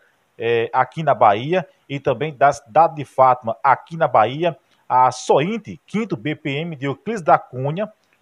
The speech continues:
uma equipe da cip Nordeste com informações oriundas do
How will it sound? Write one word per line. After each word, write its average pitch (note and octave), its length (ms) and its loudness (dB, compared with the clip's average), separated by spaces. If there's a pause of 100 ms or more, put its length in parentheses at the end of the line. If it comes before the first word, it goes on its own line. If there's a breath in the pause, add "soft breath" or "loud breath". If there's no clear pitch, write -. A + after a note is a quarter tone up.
uma D3 160 -2
equipe F3+ 440 -4
da C#3 140 4
cip - 460 -6
Nordeste C#3+ 600 -2
com D3 280 -6
informações E3 1200 -2 (300)
oriundas D#3+ 760 -4
do C3+ 400 -4